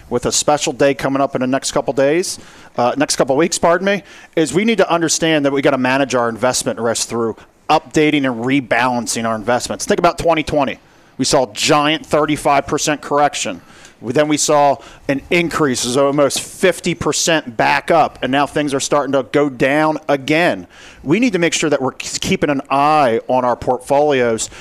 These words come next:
diversification, asset allocation. In addition to that,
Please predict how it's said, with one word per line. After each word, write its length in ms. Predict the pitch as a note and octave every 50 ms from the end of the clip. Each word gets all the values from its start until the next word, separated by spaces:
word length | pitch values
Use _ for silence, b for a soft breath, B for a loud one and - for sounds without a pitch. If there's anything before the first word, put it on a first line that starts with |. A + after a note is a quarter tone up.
| B B B _
diversification, 1040 | - A#2+ - C3+ C3+ - - - B2 - - D3 C#3+ C#3+ C#3 - - D3+ D3 C#3+ B B B B B B B
asset 380 | - C3+ C#3+ D3 C3+ - E3 C#3+
allocation. 680 | C#3+ C#3+ C#3 C#3+ C3+ - D3+ C#3+ C#3 C3 - C3+ B2+ - -
In 120 | - F#3 F3
addition 500 | D#3+ B2 - - G3 A#3+ - - D#4+ B3+
to 80 | D#3+
that, 380 | B2 - G#2 F#2+ F2+ F#2 -